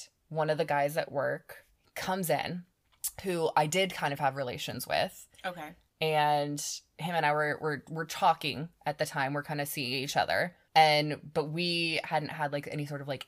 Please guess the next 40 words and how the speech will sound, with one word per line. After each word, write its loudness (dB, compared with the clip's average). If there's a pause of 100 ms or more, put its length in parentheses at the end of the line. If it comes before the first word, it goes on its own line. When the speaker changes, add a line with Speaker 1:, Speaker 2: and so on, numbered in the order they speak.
Speaker 1:
intimate -4 (180)
relations. -4
Speaker 2:
Oh, 0
you're, 0
like, 0
in -8
the -10
talking -8
phase -10
exclusively. -8
Speaker 1:
Yeah. 4 (120)
And, 2
um, -4 (140)
like, 0
at -2
that 2
point, -4
I 0
was -4
still -4
very, -6
like, -4 (200)
"I'm -2
saving -4
myself -6
for -8
marriage. -2
Jesus -10
is -8
my -2
life." 0 (100)
Like, 6
Speaker 2:
Right, 4 (100)
of -2
course. -4
Speaker 1:
Yeah. 2
So 6 (140)
I'm 6 (420)
very 0
naive -2